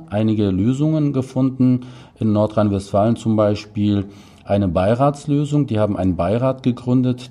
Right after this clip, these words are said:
da sitzt ditib drin, auch die anderen drei, vier islamischen Verbände.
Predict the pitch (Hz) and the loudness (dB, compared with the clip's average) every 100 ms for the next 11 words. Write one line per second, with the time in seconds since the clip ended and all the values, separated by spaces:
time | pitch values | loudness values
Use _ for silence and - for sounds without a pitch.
0 | 98 92 85 98 - - 117 123 143 - | -2 -2 -2 -8 -8 -6 -4 -2 -4 -6
1 | - - - 101 - 110 123 127 123 - | -12 -12 -10 -12 -6 0 2 2 -4 -18
2 | - 101 104 - 98 92 117 120 113 110 | -4 -2 -2 -2 -4 0 2 2 2 0
3 | 98 92 101 98 - 104 101 101 98 - | 0 0 0 -2 -4 0 0 -2 -6 -2
4 | 92 98 92 - 82 85 82 82 95 135 | 0 0 -2 -2 -4 -4 -4 0 2 2
5 | 165 | 2